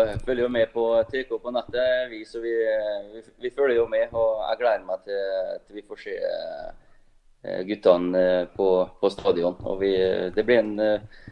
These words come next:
forhåpentligvis en spennende sesong. Eh, vi får håpe at, eh, Christian og, og gjengen er, er klar når det,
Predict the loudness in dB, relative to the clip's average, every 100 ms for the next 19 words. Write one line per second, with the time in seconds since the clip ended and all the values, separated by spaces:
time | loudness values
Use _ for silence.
0 | -10 0 6 8 8 6 2 2 4 4
1 | 4 0 2 4 4 2 0 0 0 0
2 | -4 -6 -4 -2 -4 -2 4 4 4 0
3 | 0 0 2 4 4 2 -4 -20 -20 -20
4 | -6 4 4 6 6 8 6 6 6 8
5 | 6 6 6 6 6 6 2 -4 -8 -4
6 | 2 2 2 0 2 2 8 6 8 4
7 | 4